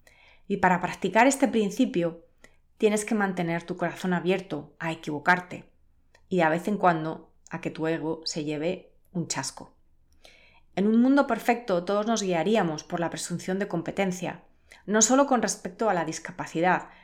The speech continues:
sino en toda interacción humana. Pero no vivimos en un mundo perfecto. En el mundo real, sin importar las habilidades que tengas y que vayas adquiriendo, ya sean sociales, emocionales,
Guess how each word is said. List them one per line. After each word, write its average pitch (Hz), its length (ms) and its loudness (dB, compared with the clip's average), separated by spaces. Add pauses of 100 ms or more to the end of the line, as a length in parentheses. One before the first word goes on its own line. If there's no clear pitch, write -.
(100)
sino 190 420 -2
en 180 160 2
toda 196 300 0
interacción 175 640 -4
humana. 160 440 -6 (460)
Pero 190 180 2
no 185 160 4
vivimos 226 420 4
en 165 100 -2
un 160 100 -4
mundo 165 240 -4
perfecto. - 600 -10 (460)
En 190 100 0
el 180 100 4
mundo 220 260 4
real, 220 520 4
sin 180 240 -2
importar 175 500 0
las 226 180 -2
habilidades 185 720 0 (580)
que 175 100 -6
tengas 185 720 0 (260)
y 180 120 -6
que 180 100 0
vayas 170 260 0
adquiriendo, 175 680 0
ya 170 160 -2
sean 180 280 -2
sociales, 185 580 0
emocionales, 160 680 -4